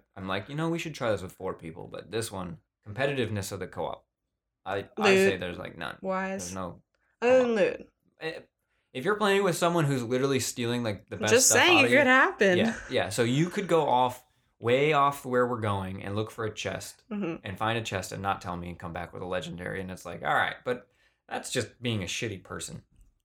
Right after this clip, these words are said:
Speaker 2: I mean,
Speaker 1: So
Speaker 2: you didn't, you do not have siblings, so let me make you aware that co-op with a sibling is kind of like <laughs> that.
Speaker 1: Really?
Speaker 2: Yeah.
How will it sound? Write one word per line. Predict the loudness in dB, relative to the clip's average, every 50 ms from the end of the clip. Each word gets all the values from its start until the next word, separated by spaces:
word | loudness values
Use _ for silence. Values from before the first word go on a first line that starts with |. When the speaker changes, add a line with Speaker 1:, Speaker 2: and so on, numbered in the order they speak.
| _ -8 _
Speaker 2:
I | 0 2 4
mean, | 4 6 6 6 4 4
Speaker 1:
So | 2
Speaker 2:
you | 2 4 4 4 4
didn't, | 4 6 6 6 4 2
you | 0 0
do | 2 2 4 4
not | 6 4 4
have | 4 0 -4
siblings, | 0 0 0 2 2 0 0 0 -4 -4 -6 -4 -2 -2
so | 0 2 4 4 4 2 2
let | 2 0 0
me | 2 0 0 -2 -4 -6 -4
make | 0 0 0 2 2
you | 0 2 2
aware | 4 4 6 6 6 4 4 2
that | 0 -2 -4 -8
co-op | -2 2 4 6 6 4 4
with | 2 0 0
a | -2 0
sibling | 2 2 4 4 4 2 2 2 4
is | 4 4 4 2
kind | 0 2 2 2 2 2
of | 2 4
like | 2 2 2 2 2
<laughs> |
that. | 2 2 2 2 2 4 4 4 4 0 -4 -4 0 0
Speaker 1:
Really? | 0 2 2 2 0 0 -6 -10 _ _ -12 -10 -10 -8 -10 -10 -12 _
Speaker 2:
Yeah. | -2 0 0 2 2 2 2 2 0 -4